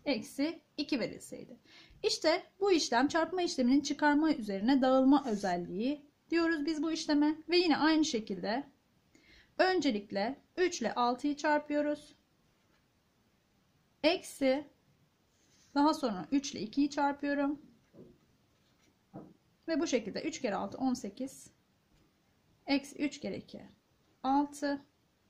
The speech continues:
On sekiz eksi altı, on iki sonucunu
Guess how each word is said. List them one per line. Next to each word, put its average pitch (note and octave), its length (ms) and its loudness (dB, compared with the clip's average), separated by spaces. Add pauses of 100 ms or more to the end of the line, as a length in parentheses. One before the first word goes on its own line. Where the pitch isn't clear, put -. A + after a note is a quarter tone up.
(120)
On D4 180 6
sekiz - 280 -8
eksi - 240 -12
altı, C#4+ 500 -6 (400)
on C#4+ 140 2
iki - 180 -6
sonucunu A3+ 720 -2